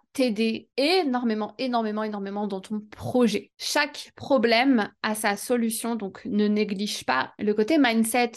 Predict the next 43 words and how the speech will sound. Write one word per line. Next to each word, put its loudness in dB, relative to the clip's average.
de -4
la 0
création -4
de -4
ton -4
projet. -4
En 2
travaillant 2
suffisamment, 0
en -6
t'organisant 4
suffisamment -2
et 0
en -4
croyant -2
en -8
ton -10
projet 4
et 6
en 0
toi-même, 2
il -4
n'y 2
aura 0
aucune 2
raison 2
que -8
ça -4
ne -4
marche -8
pas 2
pour -8
toi. -12
Le 2
travail 2
finira -2
par -10
payer, 0
alors 0
ne 2
lâche 0
pas. 2
Dis-toi 2